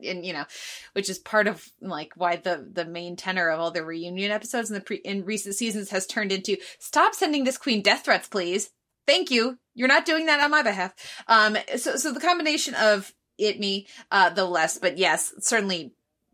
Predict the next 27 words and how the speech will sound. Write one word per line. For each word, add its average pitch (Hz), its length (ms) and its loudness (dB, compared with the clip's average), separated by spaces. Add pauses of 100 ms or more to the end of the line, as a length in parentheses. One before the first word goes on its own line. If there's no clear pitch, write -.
(140)
like, 175 640 -2
be 233 140 2
like, 240 160 4
"I - 80 2
can 403 80 2
just 523 220 2
do 440 160 8
one 330 160 6
more." 302 360 8
If 269 120 4
I 285 80 6
didn't 415 200 -2
have 285 100 0
a - 40 -12
clock 170 340 2
next 233 340 0
to 262 60 -6
me, 247 140 2
there 226 160 4
are 202 60 4
definitely 196 300 0
times 180 200 -2
where 170 100 -8
that 156 220 0
would 160 140 -2
have 135 100 -12
happened, 233 560 0